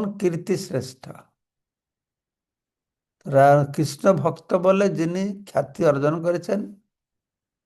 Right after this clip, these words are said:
সেটাই যথার্থ কীর্তি। কৃষ্ণ ভক্ত হওয়াটাই যথার্থ কীর্তি। কৃষ্ণ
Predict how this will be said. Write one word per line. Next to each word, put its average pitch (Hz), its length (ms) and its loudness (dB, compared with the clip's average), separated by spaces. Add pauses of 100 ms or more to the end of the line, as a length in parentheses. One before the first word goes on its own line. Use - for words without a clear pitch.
(240)
সেটাই 185 300 2
যথার্থ 147 460 0
কীর্তি। - 440 -12 (400)
কৃষ্ণ 143 300 -6
ভক্ত 135 340 0 (100)
হওয়াটাই 139 460 4 (1000)
যথার্থ 151 560 0
কীর্তি। 131 440 -10 (3750)
কৃষ্ণ - 240 -10